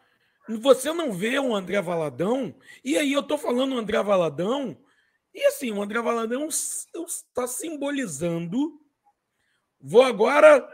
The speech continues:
vamos lá, assim como, é, o André Valadão disse que o diabo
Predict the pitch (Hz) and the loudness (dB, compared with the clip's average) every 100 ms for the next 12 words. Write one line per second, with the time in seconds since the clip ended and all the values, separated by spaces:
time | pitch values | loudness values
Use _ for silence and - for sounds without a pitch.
0 | 175 208 302 262 175 117 _ _ _ - | -4 0 2 2 0 -4 _ _ _ -20
1 | - _ - 262 - - 320 370 330 - | -20 _ -2 -2 0 -2 -2 -4 -4 0
2 | 294 269 226 180 151 120 165 _ _ _ | 4 4 4 0 -6 -10 -16 _ _ _
3 | _ _ _ _ _ _ _ _ _ 202 | _ _ _ _ _ _ _ _ _ 0
4 | 214 214 208 196 175 - - 220 226 233 | 2 4 4 2 -4 -10 -4 -2 -2 -2
5 | 240 226 202 175 196 180 151 196 220 - | -2 -2 -2 -2 -2 -4 -6 -6 -6 -6
6 | - 156 120 - _ _ _ _ 196 208 | -8 -8 -8 -12 _ _ _ _ -6 -2
7 | 190 151 113 _ _ _ _ _ _ _ | -2 -2 -6 _ _ _ _ _ _ _
8 | _ _ _ _ _ - 180 175 220 214 | _ _ _ _ _ -12 -10 -2 0 2
9 | 196 147 135 117 | 2 -2 -8 -10